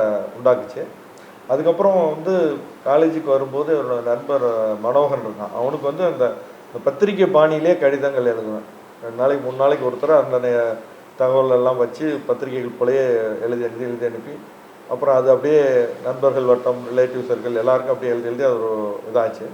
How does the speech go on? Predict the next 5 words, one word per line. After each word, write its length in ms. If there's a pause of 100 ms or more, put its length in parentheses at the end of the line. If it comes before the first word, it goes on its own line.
(680)
காலேஜ் 360
வந்து 580
திருச்சியில 380
செயின்ட் 260
ஜோசப்ஸ், 420